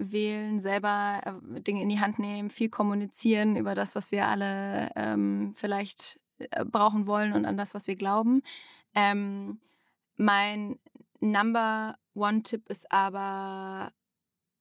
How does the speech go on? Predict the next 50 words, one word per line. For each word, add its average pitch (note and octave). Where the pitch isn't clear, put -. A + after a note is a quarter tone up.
was, G3
was G#3
ich G3
schon G3
persönlich G#3+
ganz, G#3+
ganz F#3+
lange A#3+
mache, A3
ist, -
ich -
glaube, G3+
viel G#3
mehr G3+
Menschen G3+
sollten F#3+
kein G3
Fleisch G#3
mehr G#3
essen A3+
und F#3
am F3+
besten F#3
sich F#3
rein F#3
pflanzlich A#3
ernähren. G3+
Und F#3
insofern F#3
nutze G3
ich F3+
hier G3
die F3+
Chance, G3
um E3+
das F3
mal F#3+
einmal F#3
kurz, -
ähm, F#3
rauszuposaunen F#3+
und F#3+
zu, -
ich -
glaube, F#3
dass F#3+
das -
besser G3+
ist -
für, F3+